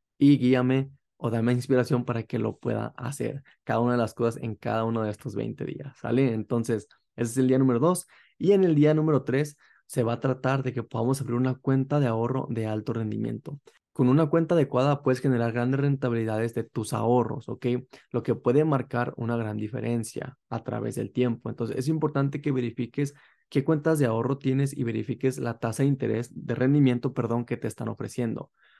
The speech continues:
Las tasas de rendimiento, pues, más adecuadas ahorita pueden ir entre un cinco a un once por ciento. Entonces, mientras más alta, mejor. Así que tienes que recordar también que cada peso que tú ahorras cuenta, ¿ok?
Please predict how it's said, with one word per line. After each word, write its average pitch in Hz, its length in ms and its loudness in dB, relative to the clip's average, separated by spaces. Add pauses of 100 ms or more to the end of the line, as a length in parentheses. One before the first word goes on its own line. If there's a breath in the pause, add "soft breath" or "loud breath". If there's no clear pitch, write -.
(100)
Las 120 140 -4
tasas 139 200 4
de 156 80 6
rendimiento, 135 720 4
pues, 113 160 -10
más 117 260 -2
adecuadas 131 600 2
ahorita 117 380 -2
pueden 123 240 0
ir 127 80 2
entre 131 260 0
un 117 100 -2
cinco 143 320 -2
a 120 60 0
un 117 160 -2
once 120 320 -2
por 113 240 -8
ciento. 117 440 -6 (200 soft breath)
Entonces, - 220 -4
mientras 117 320 2
más 127 240 2
alta, 139 520 0
mejor. 180 460 0 (380 soft breath)
Así 120 200 -4
que 131 120 -2
tienes 123 260 0
que 131 100 -4
recordar 120 560 -2
también 117 380 -4
que 139 320 -10
cada 147 360 0
peso 143 420 2
que 123 120 -6
tú - 160 -4
ahorras 127 520 -2 (380)
cuenta, 120 560 -4 (100)
¿ok? 131 200 -12